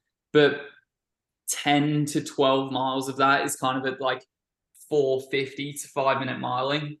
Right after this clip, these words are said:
Um, so as an example, the other day we did,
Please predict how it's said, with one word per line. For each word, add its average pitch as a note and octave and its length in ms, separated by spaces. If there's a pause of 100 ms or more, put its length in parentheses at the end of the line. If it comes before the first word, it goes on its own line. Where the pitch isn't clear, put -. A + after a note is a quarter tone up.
(100)
Um, C3 580 (360)
so C#3 560 (440)
as D#3+ 140
an E3 80
example, C3+ 760
the D3+ 80
other C#3 160
day C3 400
we C3 120
did, C3 320